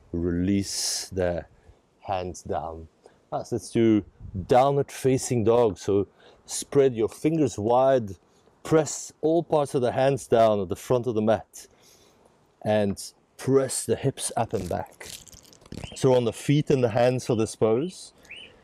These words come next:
And then for this first down dog, just bend your knees a good amount. Make sure you're, get the distance right. Sometimes if you're too far or too close to the hands,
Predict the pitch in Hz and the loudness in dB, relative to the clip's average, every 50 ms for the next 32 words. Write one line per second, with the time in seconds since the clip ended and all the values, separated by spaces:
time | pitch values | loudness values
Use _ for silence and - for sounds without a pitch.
0 | _ _ _ - - 113 127 127 - - 165 165 170 - - - - 175 170 - | _ _ _ -4 0 2 2 2 2 2 0 0 0 0 -2 0 2 2 2 2
1 | - - 147 147 151 147 139 127 123 127 117 113 - - - 131 135 143 147 139 | 0 2 2 4 4 4 4 4 4 2 0 -4 -6 -2 0 2 2 4 4 4
2 | 135 127 127 135 139 139 117 120 107 101 127 120 113 110 110 117 135 180 - _ | 2 4 4 4 4 4 4 2 2 2 2 2 4 4 2 2 0 0 -6 _
3 | - - _ - - - - - - - - - 170 160 - - 208 208 202 170 | -20 -20 _ -20 -20 -16 -14 -14 -14 -8 -2 0 0 0 2 2 2 4 6 6
4 | 165 160 156 143 135 - - - - - - - - - - - - 143 160 156 | 6 6 6 4 2 0 -8 -14 -14 -14 -14 -14 -14 -14 -10 -4 0 0 0 0
5 | - - 127 107 104 165 170 151 - - 175 156 117 107 123 120 117 107 - - | 0 0 0 2 4 4 2 2 2 2 2 2 4 4 4 4 4 2 0 -2
6 | 123 113 139 135 123 107 - 135 120 - - - 165 147 - - - - 143 143 | -2 0 0 0 0 -2 -2 -4 -4 -4 -2 -2 -2 -2 -2 -2 2 4 6 6
7 | 143 143 143 139 135 120 - - 135 - - - 151 131 131 127 - 131 117 113 | 8 8 6 6 4 0 -2 -4 -8 -6 -2 2 4 4 4 4 2 0 2 2
8 | 113 113 123 123 123 120 113 107 - - - - - | 2 2 4 4 4 2 0 -2 -6 -10 -10 -10 -12